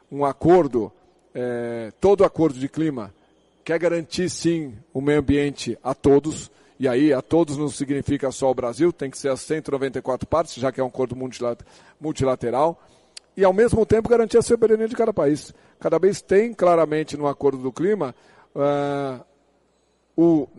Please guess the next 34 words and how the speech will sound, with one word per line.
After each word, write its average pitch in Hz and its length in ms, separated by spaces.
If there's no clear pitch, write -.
não 143 140
vou 147 160
te - 60
falar 165 180
obrigação, 165 600
porque - 180
você 131 200
tem 147 120
um 151 60
compromisso 170 840
de 131 140
fazer, 120 480
mas 131 180
nem 240 180
todos 196 400
os 135 80
cento 156 240
e 131 600
noventa 139 340
e - 20
quatro 135 220
países 127 440
têm 147 120
compromissos, 135 920
ah, 127 440
ah, 120 460
nacionais 139 580
determinados, 131 800
anunciados, 131 800
e 147 80
nem 175 200
todos 165 380
os 131 120
países 131 640